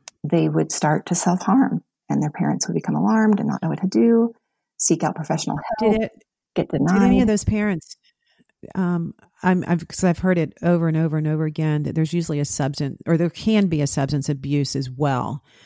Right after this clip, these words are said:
Speaker 2: like, that comes into play
Speaker 1: Well, when you take away
Speaker 2: with
Speaker 1: the screens, um,
Speaker 2: Right.
Speaker 1: they go looking for something else to alter that reality. And that's extremely common, um, where
Speaker 2: Mm.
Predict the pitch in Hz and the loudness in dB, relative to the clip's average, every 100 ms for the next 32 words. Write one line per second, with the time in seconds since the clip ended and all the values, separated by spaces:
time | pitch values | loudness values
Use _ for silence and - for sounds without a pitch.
0 | _ _ 165 151 - _ _ - _ _ | _ _ -4 -4 -4 _ _ -20 _ _
1 | _ _ _ 170 160 - - 180 151 143 | _ _ _ -6 -4 -4 -2 0 0 0
2 | 147 139 - - 147 139 202 190 190 185 | -2 -2 -2 -2 -2 2 6 8 6 4
3 | 208 151 185 165 165 - 233 196 160 180 | 2 4 4 4 2 2 4 4 4 2
4 | - - _ _ _ - 170 165 160 170 | -2 -4 _ _ _ -2 0 2 0 -2
5 | - _ _ _ 135 127 123 170 175 165 | -8 _ _ _ -6 -2 2 2 2 2
6 | 165 175 165 165 170 - 165 170 165 - | 2 2 0 0 -2 -2 0 0 0 2
7 | 208 214 - - - _ _ _ _ - | 2 0 -2 -4 -8 _ _ _ _ -4
8 | - 170 160 156 - 160 170 - 156 - | 2 4 4 2 2 0 2 0 0 0
9 | - 170 151 151 160 - - 175 175 175 | 0 2 2 2 0 -2 0 0 2 0
10 | - - - _ - - - _ _ 180 | 0 -4 -4 _ -20 -20 -20 _ _ -6
11 | - 190 - - 220 240 233 170 - - | -4 -2 -2 2 6 8 6 4 -2 -2
12 | - - 175 185 _ _ 156 165 156 151 | 0 2 0 -2 _ _ -2 0 0 -2
13 | 165 - - 214 _ 175 165 156 156 160 | -4 -12 -18 -18 _ 0 2 2 0 -2
14 | 147 | -4